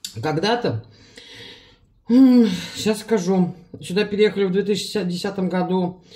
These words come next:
э, осенью, в октябре. Перв-, ну, приехали в Испанию, да? Ну, то есть вот резко поменяли свою жизнь. А карту желаний первый раз я тоже где-то там на форуме вычитал, девчонки, ну, там на женском форуме девчонки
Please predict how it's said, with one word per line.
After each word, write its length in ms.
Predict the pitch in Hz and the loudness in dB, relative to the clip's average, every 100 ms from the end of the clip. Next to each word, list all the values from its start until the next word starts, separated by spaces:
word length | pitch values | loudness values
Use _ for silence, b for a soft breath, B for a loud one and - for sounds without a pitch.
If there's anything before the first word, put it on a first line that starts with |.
| B B B B B B B _ _ _ - | B B B B B B B _ _ _ -6
э, 520 | 180 170 165 160 156 143 - - | -2 0 2 0 -2 -6 -12 -4
осенью, 480 | 277 277 220 175 156 | -2 2 2 2 0
в 40 | |
октябре. 600 | 156 - 147 143 113 107 - - | -2 -4 -2 0 0 -2 -6 -4
Перв-, 220 | 160 151 | -2 0
ну, 240 | 196 120 | -2 -2
приехали 360 | 170 156 127 139 | 0 -2 0 -2
в 80 | 139 | -4
Испанию, 400 | - 139 127 139 | -4 -2 -2 -2
да? 220 | 214 233 | -4 -4
Ну, 140 | 233 156 | -2 0
то 80 | 156 | 0
есть 120 | 120 | -2
вот 140 | 143 | -2
резко 260 | 170 - - | 0 -2 -4
поменяли 360 | 147 151 139 | -4 0 -2
свою 200 | 123 147 | -2 -2
жизнь. 220 | 135 117 - B B B B B B | -2 -4 -10 B B B B B B
А 80 | 143 | -4
карту 320 | 175 247 240 | 0 0 0
желаний 420 | 185 196 220 220 202 | -2 0 2 2 2
первый 360 | 196 202 190 | 0 0 2
раз 200 | 233 269 | 2 2
я 120 | 196 | 0
тоже 160 | 202 185 | -2 -2
где-то 180 | 196 180 | -2 -2
там 220 | 180 175 | -2 0
на 100 | 175 | -2
форуме 540 | 175 202 185 165 143 117 - _ _ _ _ _ _ _ _ | 0 0 0 0 0 -4 -12 _ _ _ _ _ _ _ _
вычитал, 600 | 113 147 202 208 - 180 160 | -8 -2 -2 -2 -2 -2 -2
девчонки, 560 | 151 196 208 165 143 B B | -2 0 0 0 -4 B B
ну, 80 | 277 | 0
там 100 | 240 | 2
на 100 | 180 | 2
женском 320 | 175 160 156 | 2 0 -4
форуме 240 | 165 151 147 | -2 0 0
девчонки 540 | 143 214 208 170 151 | -2 0 -2 -2 -6